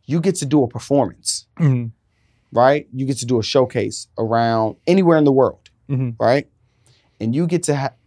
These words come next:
Speaker 1: get three people, three artists, dead or alive.
Speaker 2: Mm-hmm.
Speaker 1: Who would you have perform?
Speaker 2: Oh, perform.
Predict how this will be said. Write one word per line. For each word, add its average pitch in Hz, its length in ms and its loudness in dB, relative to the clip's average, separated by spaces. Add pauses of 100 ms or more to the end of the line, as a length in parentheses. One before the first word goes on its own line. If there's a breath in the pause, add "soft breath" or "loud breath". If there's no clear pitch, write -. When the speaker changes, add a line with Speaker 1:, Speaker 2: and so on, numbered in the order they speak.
(120)
Speaker 1:
get 117 300 0 (760)
three 160 280 0
people, 180 580 -8
three 190 240 0
artists, - 560 2 (220)
dead 147 200 2
or 160 140 6
alive. 139 340 4 (640)
Speaker 2:
Mm-hmm. 147 240 2 (1120)
Speaker 1:
Who 143 120 2
would 143 180 0
you 127 80 -4
have 113 200 -2
perform? - 340 -12 (720)
Speaker 2:
Oh, 143 120 -4
perform. 139 920 -2